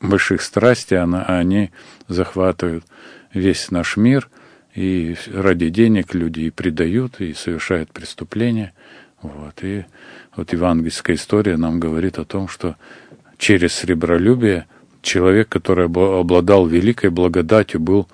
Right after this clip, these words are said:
призван в апостольство, вот, совершал чудеса, исцелял людей, и из-за страсти сребролюбия, э, погиб и совершил такое страшное преступление.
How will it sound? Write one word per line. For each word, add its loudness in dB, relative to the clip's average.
призван 2
в 0
апостольство, -2
вот, -8
совершал -2
чудеса, -4
исцелял -2
людей, -2
и -4
из-за -6
страсти -6
сребролюбия, -4
э, -6
погиб 0
и -4
совершил -6
такое -10
страшное -12
преступление. -12